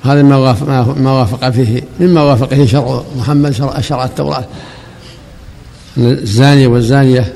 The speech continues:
المحصنين يرجمان، أما البكران فيجلدان مائة جلدة كل واحد ويغرب سنة كما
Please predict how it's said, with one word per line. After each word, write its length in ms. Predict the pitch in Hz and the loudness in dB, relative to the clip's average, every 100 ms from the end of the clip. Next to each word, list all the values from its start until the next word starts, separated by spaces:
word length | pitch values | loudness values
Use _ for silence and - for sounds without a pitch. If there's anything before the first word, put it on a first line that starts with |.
| - | -4
المحصنين 680 | 131 90 - 143 160 175 170 - - - - - 165 | -4 -2 0 4 4 4 0 -10 -14 -16 -16 -6 0
يرجمان، 480 | 143 143 139 107 85 - - - - - - - - - - | 4 4 4 2 -6 -12 -18 -18 -20 -20 -18 -18 -18 -16 -4
أما 460 | 185 156 139 117 - - - | 2 2 2 -4 -10 -14 -6
البكران 600 | 131 143 131 151 180 156 - - - - - - - - - - | -2 0 0 0 0 -4 -10 -18 -20 -20 -20 -20 -20 -20 -20 -6
فيجلدان 600 | 139 151 131 120 131 131 120 | 2 4 4 4 2 2 2
مائة 280 | 127 113 | 0 -2
جلدة 280 | 117 123 113 | -2 -2 -4
كل 200 | 113 117 | -4 -4
واحد 300 | 120 120 107 | -2 -4 -6
ويغرب 460 | 113 131 123 123 117 | -4 -2 0 -2 -2
سنة 220 | 131 117 101 | -4 -4 -6
كما 260 | 117 113 | -4 -6